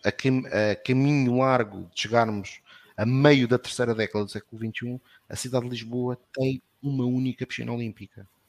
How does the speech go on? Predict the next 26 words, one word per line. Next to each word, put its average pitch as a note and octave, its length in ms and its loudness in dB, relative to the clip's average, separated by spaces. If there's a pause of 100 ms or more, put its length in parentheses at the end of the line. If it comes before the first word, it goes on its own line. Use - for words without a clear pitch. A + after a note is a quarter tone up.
(1200)
Porque C#3 280 4
os A2 60 6
Olivais A2 380 6
fecharam, F#3 540 0 (880)
os C#3 300 2
belenenses B2 640 2
também A#2+ 380 4
fecharam G#2+ 360 -2
a A2 40 -4
piscina, E3 520 -8 (160)
só - 180 -2
existe D3+ 360 -2
a - 20 -6
piscina D#3 240 -4
da D3+ 60 0
cidade D#3 200 0
universitária. C#3+ 680 -4 (380)
Depois C3+ 320 6
existe, C#3 540 0
onde A#2 280 0
o A2 60 -2
Diogo, G#2 320 -2
por G2+ 140 -8
exemplo, F#2+ 320 -6
treina, B2+ 340 -4
e G2 320 -6